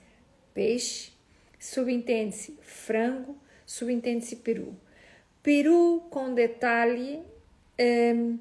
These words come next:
porque o peru é um, uma das aves mais sensíveis e que utiliza uma quantidade de antibiótico enorme. Quem trabalha ou cria, eh, perus e conhece gente que são criadores, sabem a quantidade de antibióticos que é dado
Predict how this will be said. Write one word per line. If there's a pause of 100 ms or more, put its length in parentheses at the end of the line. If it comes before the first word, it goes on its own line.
(120)
porque
o
peru
é
um,
uma
das
aves
mais
sensíveis
e
que
utiliza
uma
quantidade
de
antibiótico (140)
enorme. (640)
Quem
trabalha
ou
cria, (220)
eh,
perus
e
conhece
gente
que
são
criadores,
sabem
a
quantidade
de
antibióticos
que
é
dado